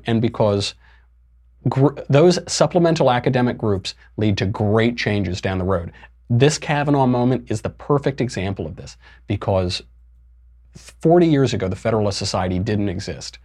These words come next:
The idea of originalist judges, textualist, textualist judges, judges who actually read the Constitution, not just constitutional law,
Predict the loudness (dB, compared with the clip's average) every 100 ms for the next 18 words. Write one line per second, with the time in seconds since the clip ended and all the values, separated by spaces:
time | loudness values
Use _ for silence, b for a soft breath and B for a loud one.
0 | b b b 0 4 4 4 4 4 0
1 | -4 0 0 2 0 -2 -2 -2 -2 -4
2 | -6 -6 -6 -6 -6 -8 -8 -4 -2 0
3 | -2 -2 -2 -2 -2 -8 B B 2 4
4 | 4 4 2 2 0 2 2 2 0 0
5 | -2 -4 -2 -2 -2 -4 -2 -2 2 0
6 | 2 2 2 4 4 4 4 2